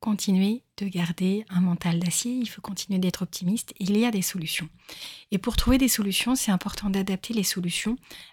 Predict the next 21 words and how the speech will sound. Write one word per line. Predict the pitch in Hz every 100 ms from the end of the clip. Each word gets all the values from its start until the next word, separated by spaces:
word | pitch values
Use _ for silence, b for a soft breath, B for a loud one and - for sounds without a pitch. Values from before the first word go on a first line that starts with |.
| -
à | 190
son | - 196
propre | - 226 - 202
fonctionnement, | - 190 - 175 170 165
parce | 185
que | -
des | 190
procrastinateurs, | 190 - 220 208 - 208 175 - 254 -
quand | 202
je | 170
vous | 190 175
expliquais | 170 - 196 220
qu'il | 240 - 185
en | 175
existait | 170 165 185 - 190 - B B B _
autant | 233 - 254 240
que | 220
d'individus, | 175 175 180 180 190 254 B B B B B
c'est | - 208
parce | 202 190 -
que, | 247